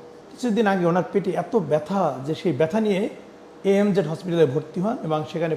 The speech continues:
পরীক্ষা নিরীক্ষা করে শনাক্ত হয় যে ওনার সিস্টিক ডাক্ট স্টাম্পে স্টোন আছে এবং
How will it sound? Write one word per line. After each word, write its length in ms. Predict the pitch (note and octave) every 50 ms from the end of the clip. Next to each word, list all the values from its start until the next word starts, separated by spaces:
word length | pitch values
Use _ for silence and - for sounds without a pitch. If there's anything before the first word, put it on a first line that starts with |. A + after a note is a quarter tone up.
| -
পরীক্ষা 260 | - G3 A#3+ A#3 C4+
নিরীক্ষা 240 | B3+ B3 A#3+ - A#3
করে 160 | F#3+ G#3+ G3
শনাক্ত 360 | D#3 - F3 E3+ G#3 G#3+ - -
হয় 220 | A3 G#3 G3 G3 A#3 - - - - - - - - - - -
যে 60 | - F#3
ওনার 220 | E3+ E3+ F#3 G#3+ G#3+ A3 - - - - - - - - - - - - - - - -
সিস্টিক 340 | - D#4 - - - D4+ G#3+ F3+
ডাক্ট 240 | F#3 B3 A#3+ - - - - G3+
স্টাম্পে 760 | - - - - A3 G3+ F#3+ E3+ C#3+ B2+ - - - - G3+ F3 -
স্টোন 260 | - - - C4+ B3+ A#3 G#3+
আছে 120 | G3 - C4+ A#3
এবং 120 | F3+ F#3